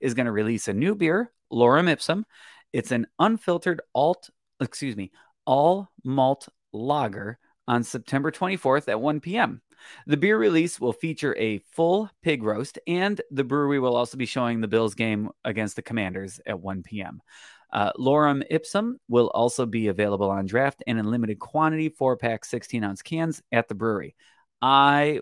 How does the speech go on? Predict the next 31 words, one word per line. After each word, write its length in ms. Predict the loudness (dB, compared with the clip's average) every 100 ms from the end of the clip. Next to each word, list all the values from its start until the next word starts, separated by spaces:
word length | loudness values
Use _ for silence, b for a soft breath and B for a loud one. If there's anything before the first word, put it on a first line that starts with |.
| -4
would 200 | -4 0
love 240 | -2 -2
to 100 | -8
talk 280 | -4 -4 -4
to 80 | -6
them 140 | -6
and 100 | -4
find 260 | -4 -4 -4
out 200 | -6 -6
why 360 | 0 2 2
the 140 | 0 0
name 300 | 0 -2 -6 -6
Lorem 500 | -2 -2 -2 -4 -6 -8
Ipsum. 440 | -10 -4 -4 -4 -8 B B -2
Lorem 300 | 2 2 2
Ipsum, 360 | 0 -2 -2
for, 300 | -2 -4 -4 _
for 180 | -2 -2
people 380 | -2 0 0 0
unaware, 560 | -2 -2 0 0 2 0
is 520 | 0 0 0 -4 -10 b b b -4
a 680 | 0 2 0 -2 -4 -6 -8 _ _ _ _ _ _ _ _ -16
string, 560 | -14 -8 -4 -2 -2 -4
how, 400 | -6 -6 -6 -4
how 120 | -6
do 60 | -6
you 120 | -6
wanna 160 | -8
say 200 | -8 -8
it? 100 | -10 -2
It's, 320 | 0 0